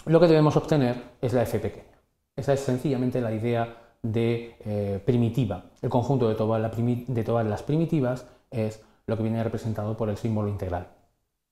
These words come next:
Pues bien, mm, vamos a deducir las, eh, primitivas inmediatas para potencias. En este caso,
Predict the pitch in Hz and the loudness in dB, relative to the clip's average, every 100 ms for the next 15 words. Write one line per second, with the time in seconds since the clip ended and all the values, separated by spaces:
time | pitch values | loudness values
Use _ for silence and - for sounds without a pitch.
0 | _ _ - - _ _ _ 160 185 160 | _ _ -20 -20 _ _ _ 2 4 4
1 | 101 - - _ 151 156 160 196 190 180 | 0 -8 -20 _ 0 4 6 6 6 6
2 | 170 160 151 147 139 143 147 143 202 165 | 6 6 4 2 2 4 4 4 6 6
3 | 160 123 113 113 - 117 131 131 127 147 | 4 2 0 -2 -2 -2 2 2 2 2
4 | 139 139 127 131 160 127 117 117 131 - | 2 2 2 4 4 4 0 -2 -6 0
5 | 123 123 120 117 110 107 117 139 110 - | 2 4 2 2 2 0 2 2 0 -4
6 | 104 - - 117 - 123 123 143 143 | -10 -12 -8 -8 -4 -2 2 4 2